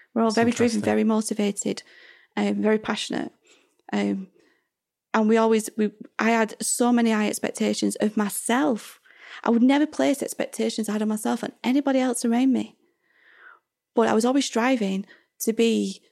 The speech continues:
Speaker 1: more than I was because what I was wasn't good enough. So when I kind of realised what I'd done with Zach, yeah, he went back to school.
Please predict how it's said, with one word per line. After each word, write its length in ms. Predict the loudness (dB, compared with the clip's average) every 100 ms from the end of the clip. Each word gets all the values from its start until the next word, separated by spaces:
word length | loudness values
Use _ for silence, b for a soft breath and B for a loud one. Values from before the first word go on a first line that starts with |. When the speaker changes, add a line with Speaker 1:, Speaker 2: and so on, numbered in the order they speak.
| _
Speaker 1:
more 400 | 0 4 4 2
than 100 | 2
I 100 | -2
was 260 | 0 0 0
because 340 | -4 -4 -4
what 200 | -2 0
I 60 | 0
was 340 | 2 0 0
wasn't 240 | -2 -2 -2
good 120 | 2
enough. 360 | 4 4 0 -16 b b b b _ _ _ _ _ _ -4
So 160 | 0
when 120 | 2
I 100 | 2
kind 260 | 2 2 2
of 80 | 2
realised 420 | 2 2 0 -4 B B B -4
what 220 | 2 4
I'd 120 | 4
done 140 | 2 2
with 140 | 2
Zach, 360 | 0 0 -4 B B B
yeah, 200 | 2 4 4
he 100 | 4
went 200 | 2 2
back 160 | -2
to 120 | -4
school. 520 | -4 2 2 2 -2